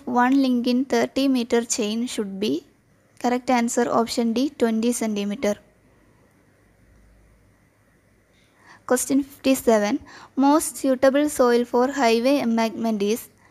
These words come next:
Correct answer option A, granular soil. Question fifty-eight. Which of the following lines is a part of dimension? Correct answer option B, extension lines.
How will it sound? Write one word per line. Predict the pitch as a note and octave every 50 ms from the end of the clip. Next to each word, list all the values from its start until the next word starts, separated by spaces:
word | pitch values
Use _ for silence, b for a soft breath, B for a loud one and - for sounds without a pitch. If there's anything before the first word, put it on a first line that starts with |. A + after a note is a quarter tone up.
| b b b b b
Correct | - - A#3 A#3+ A#3+ - C4
answer | A#3+ A#3+ A#3 A#3 - - A#3+ B3+ C#4
option | - - A#3 G#3+ - - - A#3 A#3 -
A, | A#3 A#3 B3+ C4+
granular | C4+ A#3 A3 A3+ A3 A3 A3 A3+ A#3 A#3 A#3 B3 C4 C4+
soil. | - - G3+ F#3+ F#3+ F#3+ A3+ - - _ b b b b b b b b
Question | b - A#3 A#3 - B3+ B3+ C4
fifty-eight. | C4+ C4 A#3 - - - B3 A#3+ A3 G#3 A3 C#4 C#4+ - b b b b b b -
Which | B3+ C4 - - D#4
of | D4+ D4
the | - D4+ D4
following | - C4+ B3 A#3+ A#3+ B3 B3 B3+ C4+ C#4
lines | C#4+ C4+ B3 A#3+ A#3 A#3 A#3+ B3+ - - -
is | B3 B3 A#3+ -
a | B3+ B3
part | - B3 A#3 A3+ A3+ A3+ A#3 -
of | B3 B3+ C4+ - A#3+ G#3+ G#3+
dimension? | G#3 G#3 G3+ G3 G3+ A#3+ - - G3+ F#3+ - _ _ _ _ - - -
Correct | A3+ A#3 A#3+ B3 B3 -
answer | B3 A#3+ A3+ A3+ A#3 - - A#3+ A#3+ -
option | - A3+ A3 A3 - - B3 A#3 A#3
B, | A3+ A#3+ D4 D4 -
extension | A3 A3 - - - - - B3 B3 B3 B3+ - - B3+ B3+ B3 A3
lines. | G3+ G3 G3 B3+ G#3+ G3+ - - -